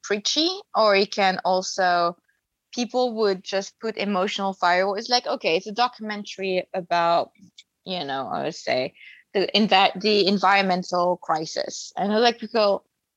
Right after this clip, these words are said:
will be like, "Oh, oh, okay.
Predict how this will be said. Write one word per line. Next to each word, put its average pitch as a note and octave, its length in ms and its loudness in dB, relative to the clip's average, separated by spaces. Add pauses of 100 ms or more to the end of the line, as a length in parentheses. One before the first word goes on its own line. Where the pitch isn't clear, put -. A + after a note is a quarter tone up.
(200)
will C4+ 180 2
be A#3 160 4
like, G#3 300 2
"Oh, G3 400 4 (1040)
oh, G#3+ 260 6
okay. E3 460 -2